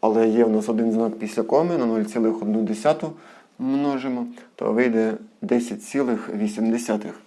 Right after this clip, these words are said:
Записуємо, що це дорівнює десять цілих вісім десятих. Є. Ну що ж, переходимо до четвертого завдання. Тут у нас добуток двох коренів. Ну що ж, записуємо тоді,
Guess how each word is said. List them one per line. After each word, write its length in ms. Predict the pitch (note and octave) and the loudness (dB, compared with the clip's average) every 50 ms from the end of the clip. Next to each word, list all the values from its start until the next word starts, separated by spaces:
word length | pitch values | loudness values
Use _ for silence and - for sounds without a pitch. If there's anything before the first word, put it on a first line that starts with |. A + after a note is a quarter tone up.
| - F#2+ F#2 | -14 -10 -10
Записуємо, 520 | G#2 G#2 G#2+ G#2 G#2 G2+ G#2 G#2 G#2 G#2 | -6 -4 -4 -4 -2 -2 0 0 2 0
що 120 | G#2 A2 G#2+ | 0 -4 -4
це 140 | - A2 | -4 -4
дорівнює 500 | G#2 A2 A2+ B2 C3 B2+ A2+ G#2+ G2+ G2 - - - | -2 0 0 0 0 0 0 -2 -2 -4 -6 -10 -8
десять 460 | - A2 G#2 A2 G#2 G#2 - G2 - | -4 -2 0 -2 -2 -2 -6 -10 -12
цілих 340 | - - - C3 C#3 C#3 C3+ - - - - _ _ _ - - - - - - - _ _ - - | -10 -8 -6 -4 -4 -2 -4 -4 -6 -8 -18 _ _ _ -10 -10 -10 -12 -16 -20 -20 _ _ -10 -4
вісім 360 | G#2+ G#2 G#2+ G2+ - G#2+ G#2+ | -2 0 0 0 -2 -2 -2
десятих. 520 | G#2 G#2+ - - - - - - - - - _ - - - - - - _ _ _ _ _ _ _ _ _ _ _ _ _ _ - | -2 -4 -6 -8 -10 -12 -12 -14 -20 -20 -12 _ -8 -8 -8 -10 -16 -20 _ _ _ _ _ _ _ _ _ _ _ _ _ _ -10
Є. 260 | G2+ F#2+ G2+ C3+ D#3 D3+ - - _ _ _ _ _ - - - - - - - _ _ _ _ _ _ _ _ _ _ _ _ _ _ _ _ _ _ _ | -10 -6 -4 -4 -4 -4 -8 -14 _ _ _ _ _ -20 -20 -20 -20 -20 -20 -20 _ _ _ _ _ _ _ _ _ _ _ _ _ _ _ _ _ _ _
Ну 80 | - C#3 | -8 -2
що 180 | - - B2+ - | 2 2 4 4
ж, 200 | - - - - | 2 0 -4 -2
переходимо 560 | - D#3 D#3+ D#3 - F#3 D#3+ D3+ C#3+ C3+ C3 C3 | 2 2 4 6 6 6 8 8 8 8 8 8
до 80 | C#3 | 8
четвертого 440 | C#3+ - - - G3 G3 G3+ F#3 E3 | 6 4 2 2 2 4 4 2 2
завдання. 480 | D3+ D#3+ D3 D#3+ E3 E3 D#3+ D3 C#3 B2+ | 2 2 4 4 4 6 6 4 4 4
Тут 240 | C#3 C#3+ C3+ - | 2 0 -2 0
у 40 | B2+ | 2
нас 560 | A#2+ A#2+ B2 A#2+ A#2 A2+ - - - - - - - - - - - - - - - | 4 4 4 4 2 0 -2 -8 -12 -14 -16 -20 -20 -20 -20 -20 -20 -20 -20 -18 -10
добуток 500 | - A#2 A#2 C3+ C3+ B2+ A#2+ - A2 - | 0 6 6 8 8 6 4 2 0 -2
двох 320 | G#2 G2 G#2 A#2+ A#2+ - - | 0 2 2 2 2 2 4
коренів. 480 | - C#3 B2+ A2 G#2 G2 F#2 F#2 F#2 - - _ _ _ - - _ _ _ _ _ _ _ _ _ _ - | 6 6 6 6 4 2 0 -4 -8 -12 -16 _ _ _ -20 -20 _ _ _ _ _ _ _ _ _ _ -6
Ну 60 | C3+ | -6
що 200 | C3 - A2+ G#2 | -4 -2 -2 -2
ж, 260 | G#2 - - - - - | -2 -4 -10 -14 -10 -6
записуємо 680 | A2+ G#2+ C3+ C#3+ - C3 - - A#2+ A2+ A2 A2+ A2+ | -2 0 2 4 4 2 2 2 2 2 4 4 2
тоді, 480 | A2 A2+ A#2 A2 G#2 A2+ A#2 A2+ A2+ G#2+ | 2 0 0 0 0 0 2 2 0 0